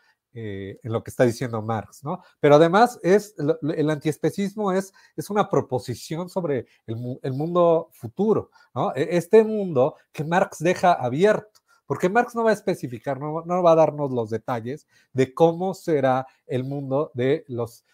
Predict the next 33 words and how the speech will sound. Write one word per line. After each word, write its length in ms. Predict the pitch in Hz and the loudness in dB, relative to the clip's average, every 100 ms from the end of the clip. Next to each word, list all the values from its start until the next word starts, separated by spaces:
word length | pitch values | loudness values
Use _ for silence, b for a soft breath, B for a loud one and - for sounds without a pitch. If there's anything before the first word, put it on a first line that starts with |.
| _ | _
seres 360 | 143 143 139 | 2 2 0
humanos 400 | 127 135 139 113 | -6 -8 -6 -6
libres, 500 | 120 170 185 117 - b b | -4 -4 -4 -6 -10 b b
el 120 | 120 | -10
mundo 260 | 139 160 185 | -8 -2 0
donde 380 | 170 131 120 117 b | 0 0 -4 -6 b
sea 420 | - 156 165 175 - | -6 4 4 4 0
realmente 520 | 139 160 165 165 175 | -2 0 -2 -6 -4
los 220 | 147 117 | -4 -6
intereses 560 | 120 113 120 151 170 170 | -10 -6 -2 -2 -2 -4
de 80 | 143 | -4
los 160 | 110 | -4
seres 260 | 147 143 147 | -4 -6 -8
humanos 440 | 120 117 117 127 b b - | -12 -12 -10 -14 b b -10
los 180 | 110 - | -10 -6
que 100 | 104 | -6
se 120 | 113 | -4
sigan 280 | 135 165 160 | -2 -4 -4
y 80 | |
no 140 | 110 147 | -4 -2
los 180 | 151 131 | -2 -4
intereses 460 | 107 107 117 120 | -12 -10 -6 -6
del 160 | 107 104 | -6 -6
capital. 580 | 113 - 110 170 135 - b b b | -10 -10 -8 -2 -2 -4 b b b
Ahora, 460 | 131 143 120 - | 8 8 8 0
sí, 180 | - 185 | -2 -2
son 200 | - 160 | 2 2
los 160 | 175 170 | 2 -2
intereses 380 | 135 120 139 147 | -4 -2 0 -2
de 100 | 120 | -2
los 120 | 110 | -4
seres 200 | 120 120 | -8 -8
humanos, 320 | 160 202 - | -6 -8 -8